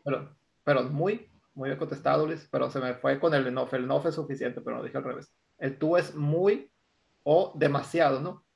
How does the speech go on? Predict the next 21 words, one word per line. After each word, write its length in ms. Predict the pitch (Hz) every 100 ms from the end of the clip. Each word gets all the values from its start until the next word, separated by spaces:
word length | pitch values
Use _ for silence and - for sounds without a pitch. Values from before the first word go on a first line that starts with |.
| _
Muy 280 | 139 185 185
o 120 | 156
demasiado. 480 | 151 147 139 170 -
Y 100 | 180
cuando 240 | 170 165 143
se 80 | 147
utiliza 380 | 160 175 214
al 260 | 214 170 165
final 420 | - 151 156 190
de 100 | 196
una 140 | 202 202
oración 300 | 175 175 180
también 320 | 175 165 160
puede 160 | 175
significar 460 | 165 147 139 156 -
también. 560 | 156 139 139 143 123 - _ _ _ _ _ _ _ _ _
Entonces, 400 | - 139 131 - -
tú, 440 | 190 254 - - _ _ _ _ _
demasiado, 760 | 147 147 143 160 180 208 226 160
muy, 580 | 156 175 208 254 277 _ _ - -
mucho, 680 | - 156 226 - 190 214 -